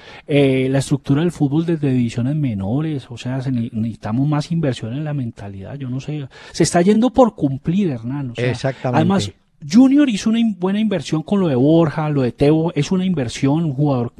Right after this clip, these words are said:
Speaker 1: carísimo que no, pues, ha, ha estado lesionado, ahí estuvo de malas el Junior, pero hay que invertir, eh, digamos, en los clubes. Ha-, hay un tema estructural de, de, de los equipos, desde
Speaker 2: Bien.
Speaker 1: los clubes.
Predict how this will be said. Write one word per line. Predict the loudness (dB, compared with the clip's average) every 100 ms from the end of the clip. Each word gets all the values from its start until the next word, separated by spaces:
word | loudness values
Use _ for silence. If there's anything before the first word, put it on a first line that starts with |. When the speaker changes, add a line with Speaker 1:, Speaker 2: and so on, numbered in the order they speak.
| -8
Speaker 1:
carísimo | -4 -4 -2 -4 -4
que | -2
no, | -4 -4
pues, | -10 -14
ha, | -14 -16 -16
ha | -14 -14
estado | -10 -6 -4
lesionado, | -4 -4 -4 -4 -4
ahí | -6 -10
estuvo | -6 -2 0
de | 0
malas | -2 -6 -10 -20 -20 -20 -14 -2
el | -2 0
Junior, | 0 0 0
pero | 0 0 -2 -6
hay | -4 -2
que | 0
invertir, | 0 2 0 -4 -2 0
eh, | 0 0 -2
digamos, | -2 -2 -2 -2
en | -2
los | -4
clubes. | 0 0 0
Ha-, | -8 -2
hay | 0 4
un | 2 2
tema | 2 2
estructural | 0 -4 -6 -4 -2 -4
de, | -6 -8 -10 -16
de, | -6 -4 -4 -6
de | -6
los | -6
equipos, | -6 -6 -6 -4
desde | -4 -4
Speaker 2:
Bien. | -4
Speaker 1:
los | -6
clubes. | -2 -2 -2